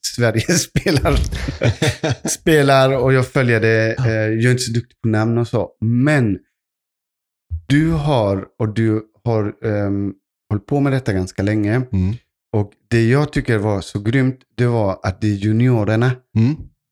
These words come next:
Speaker 1: För att någonstans börjar alla dessa unga talanger som senare blir proffs eller går vidare i någonting annat.
Speaker 2: Mm.
Speaker 1: Hur har det varit?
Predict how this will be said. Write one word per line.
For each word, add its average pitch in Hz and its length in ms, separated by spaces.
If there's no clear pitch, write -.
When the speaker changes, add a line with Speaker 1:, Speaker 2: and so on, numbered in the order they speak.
Speaker 1:
För 120 120
att 104 220
någonstans 127 1040
börjar 120 600
alla 117 260
dessa 95 420
unga 107 280
talanger 107 680
som 110 100
senare 101 460
blir 98 160
proffs 135 420
eller 107 580
går 120 200
vidare 104 420
i 107 60
någonting 101 520
annat. 113 320
Speaker 2:
Mm. 95 180
Speaker 1:
Hur 139 120
har 143 120
det 165 120
varit? 143 360